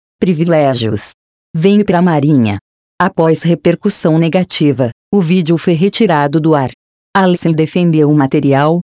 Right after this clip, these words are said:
atribuindo o mal-estar a interpretações equivocadas. O imbróglio foi a repercussão do vídeo, que procurava exortar as peculiaridades da carreira militar.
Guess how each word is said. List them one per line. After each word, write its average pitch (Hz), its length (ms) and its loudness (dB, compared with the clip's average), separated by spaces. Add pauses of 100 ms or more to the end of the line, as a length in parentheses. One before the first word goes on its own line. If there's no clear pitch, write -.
(120)
atribuindo 190 720 0
o 202 60 2
mal-estar 170 600 0
a 160 80 0
interpretações 156 960 0
equivocadas. 143 960 -2 (460)
O 180 80 2
imbróglio 165 520 2
foi 175 200 0
a 156 40 0
repercussão 170 800 -2
do 185 120 2
vídeo, 165 420 -2 (240)
que 220 100 0
procurava 147 640 0
exortar 170 560 0
as 180 160 -2
peculiaridades 165 1000 0
da 156 100 2
carreira 180 500 0
militar. 220 600 0